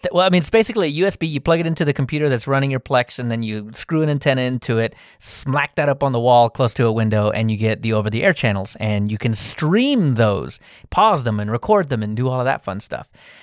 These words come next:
So, uh, that's, that's the only puzzle piece that's missing. Um,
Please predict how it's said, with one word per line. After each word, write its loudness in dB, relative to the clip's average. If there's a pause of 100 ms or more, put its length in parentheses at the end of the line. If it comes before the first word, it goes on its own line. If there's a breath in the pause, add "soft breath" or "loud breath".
So, 4 (220)
uh, 0
that's, 2
that's 2
the -4
only 0 (420)
puzzle 0
piece -6
that's -4
missing. -4 (480 soft breath)
Um, 2